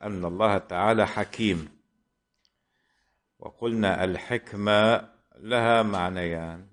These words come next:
معنى الإتقان، ومعنى في الفعل، ومعنى التنزه.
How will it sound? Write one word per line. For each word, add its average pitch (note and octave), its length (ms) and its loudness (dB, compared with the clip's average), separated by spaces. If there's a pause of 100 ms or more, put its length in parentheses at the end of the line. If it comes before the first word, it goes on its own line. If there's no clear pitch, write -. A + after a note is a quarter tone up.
معنى F2 360 -4
الإتقان، G#2 920 0
ومعنى E2+ 680 -6
في - 140 -16
الفعل، F2+ 500 -6
ومعنى G2+ 540 -2
التنزه. G#2+ 760 0